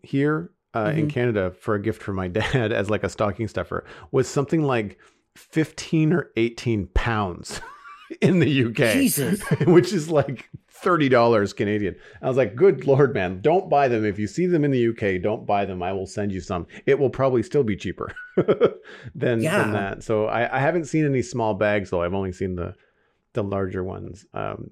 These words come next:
Speaker 1: and those will, will go quickly, though. So I'll keep my eye out on Boxing Day. Sometimes you'll,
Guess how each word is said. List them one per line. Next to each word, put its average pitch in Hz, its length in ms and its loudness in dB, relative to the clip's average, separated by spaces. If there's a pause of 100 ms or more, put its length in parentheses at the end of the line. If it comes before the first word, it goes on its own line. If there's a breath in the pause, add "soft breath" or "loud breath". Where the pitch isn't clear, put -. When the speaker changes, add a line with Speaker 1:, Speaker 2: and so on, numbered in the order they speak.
Speaker 1:
and 104 220 -6 (280 loud breath)
those 165 340 4
will, 123 560 0
will 107 180 0
go 101 220 0
quickly, 98 320 -4
though. 92 160 -2
So 98 220 -2
I'll 101 80 -2
keep 123 180 -4
my 104 140 -4
eye 98 80 -2
out 98 120 0
on 95 160 -2
Boxing 87 340 -4
Day. 95 120 -4
Sometimes 98 460 -8
you'll, 92 320 -6